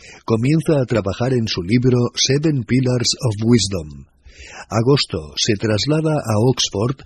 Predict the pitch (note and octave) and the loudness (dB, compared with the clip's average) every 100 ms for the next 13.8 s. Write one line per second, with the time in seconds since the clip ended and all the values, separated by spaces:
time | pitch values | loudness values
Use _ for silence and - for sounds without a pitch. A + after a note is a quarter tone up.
0 | - - A2+ G#2+ D3 D#3+ D3 D3+ D#3+ A#2+ | -18 -4 -2 2 0 2 0 2 0 0
1 | G2 C3+ C#3+ C3 G#2+ F#2+ A#2 A2 G#2 B2+ | 0 0 2 0 0 0 0 0 0 0
2 | G2+ D2+ C#2 _ - - - A2 G2+ A2 | 0 -4 -16 _ -20 -12 -2 0 0 0
3 | C3+ C#3 C#3+ A#2+ G2+ F2+ G2 C#3 A#2+ F#2+ | 2 2 2 2 0 -2 2 2 2 0
4 | F2 B2 C3+ C3 B2 - B2+ A2 G#2+ G2+ | -2 -2 0 0 -2 0 -2 0 0 -2
5 | - B2 C#3 C3 A#2+ - B2 F2 D2 - | -2 -2 0 -2 -4 0 0 0 -6 -16
6 | _ _ _ - - - - A#2+ G#2+ C#3+ | _ _ _ -20 -20 -8 0 0 2 2
7 | C#3 G2 D#2 C#2+ _ - G#2+ - D3 D#3 | 2 0 -8 -14 _ -4 -2 2 2 2
8 | D3+ D3+ - A#2 G2+ F#2 - B2+ D3 - | 2 0 2 0 0 -2 -2 2 2 0
9 | B2 G#2+ B2+ C#3 C#3 A2+ B2 E2+ D#2 - | -2 0 2 2 0 2 2 2 -6 -12
10 | - _ _ _ - A#2+ - D3 G#2 E2 | -12 _ _ _ -2 0 6 6 4 -6
11 | C#2 _ _ - - A2+ C#3 - B2+ A#2+ | -16 _ _ -18 -2 2 2 0 -2 -2
12 | A2+ A2 F2 A#2+ C3 C#3 C3 A2 G2 A2 | -2 -4 -4 -2 0 2 2 0 0 0
13 | A#2+ C3+ B2+ C3 G2+ D#2+ D2 | 0 2 2 2 0 -6 -16